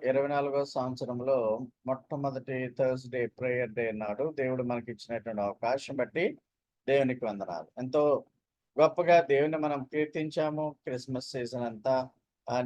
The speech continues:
న్యూ ఇయర్ సీజన్ అంతా కూడా దేవుని గణపరిచున్నాము. ఆ రీతిగా మనము, మనకు అవకాశం ఇచ్చినటువంటి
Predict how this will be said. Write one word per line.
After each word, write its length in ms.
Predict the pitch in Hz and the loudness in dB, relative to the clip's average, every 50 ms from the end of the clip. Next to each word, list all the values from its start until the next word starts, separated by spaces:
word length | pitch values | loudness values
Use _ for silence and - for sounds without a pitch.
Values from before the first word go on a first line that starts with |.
| 127 | 0
న్యూ 140 | 127 131 139 135 135 | -2 -2 0 2 2
ఇయర్ 140 | 131 123 120 - - | 2 2 0 -6 -6
సీజన్ 360 | 139 123 120 120 127 120 120 117 | -4 -4 -2 -2 -2 -4 -4 -4
అంతా 180 | 107 123 123 120 104 | 0 -2 -2 -2 0
కూడా 200 | 117 117 113 120 117 104 107 117 | -4 -2 0 0 0 0 0 -2
దేవుని 260 | 117 120 117 120 110 107 | -2 -2 -4 -6 -4 -4
గణపరిచున్నాము. 880 | 110 107 113 - 127 120 117 - - 135 123 120 120 120 120 123 131 139 147 143 123 110 113 | -4 -4 -2 -4 -4 -4 -4 -8 -8 -6 -4 -4 -4 -4 -4 -4 -4 -6 -6 -4 -4 -2 -2
ఆ 20 | 113 110 113 | -2 -4 -6
రీతిగా 400 | 110 101 117 110 101 120 117 113 101 - - _ _ _ _ _ _ _ _ - | -10 -8 -8 -4 -2 0 0 0 0 -4 -10 _ _ _ _ _ _ _ _ -10
మనము, 300 | 104 104 110 110 107 110 110 107 104 101 104 101 98 - - | -8 -8 -6 -6 -4 -4 -4 -2 -2 -2 -4 -6 -8 -8 -6
మనకు 200 | 120 120 127 127 127 | -6 -6 -2 0 0
అవకాశం 460 | 127 135 131 - 165 190 208 - 175 160 | 0 0 2 2 2 2 0 -2 -6 -10
ఇచ్చినటువంటి 500 | 147 - 156 143 165 131 123 123 117 117 | -10 -8 -6 -6 -6 -6 -6 -8 -6 -6